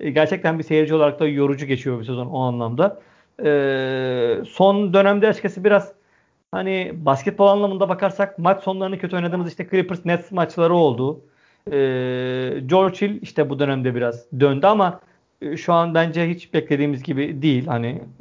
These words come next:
o da doğal. Uzun bir sakatlıktan çıkıyor. E,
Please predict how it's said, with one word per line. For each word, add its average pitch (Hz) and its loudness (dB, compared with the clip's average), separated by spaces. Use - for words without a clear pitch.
o 156 2
da 151 4
doğal. 135 6
Uzun 143 -6
bir 131 -16
sakatlıktan 135 -8
çıkıyor. 123 -6
E, 143 2